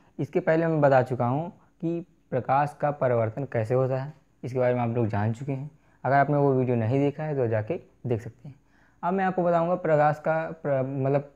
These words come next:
परावर्तन के प्रकार बताऊंगा। क्या बताऊंगा? परावर्तन के प्रकार। अच्छा, परावर्तन मतलब क्या होता है? मैंने आपको बताया है कि कोई अगर मिरर है, पीछे पॉलिश की गई है, इसे हम लोग स-, परावर्तन पृष्ठ भी बोलते हैं।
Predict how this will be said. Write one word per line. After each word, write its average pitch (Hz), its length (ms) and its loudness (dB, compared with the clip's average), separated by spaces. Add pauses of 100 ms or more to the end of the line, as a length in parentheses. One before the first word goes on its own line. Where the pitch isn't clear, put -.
परावर्तन 131 500 2
के 160 140 -2
प्रकार 127 400 -6
बताऊंगा। 113 320 -16
क्या 143 120 6
बताऊंगा? 160 260 2 (240)
परावर्तन 120 420 2
के 131 80 -4
प्रकार। 101 320 -4 (520)
अच्छा, 127 160 0 (920)
परावर्तन 147 520 4
मतलब 180 240 2
क्या 175 100 2
होता 175 200 0
है? 180 60 -6 (180)
मैंने 139 220 2
आपको 147 180 2
बताया 139 320 2
है 156 160 2
कि 135 640 0
कोई 135 340 4
अगर 135 360 2 (560)
मिरर 131 360 2
है, 156 180 -2 (640)
पीछे 127 220 0
पॉलिश 131 360 2
की 143 140 2
गई 143 160 4
है, 151 160 -4 (580)
इसे 127 200 -4
हम 123 140 0
लोग 127 140 0
स-, - 220 -20 (640)
परावर्तन 117 360 -2
पृष्ठ 113 220 2
भी 135 100 4
बोलते 147 260 2
हैं। 147 200 -4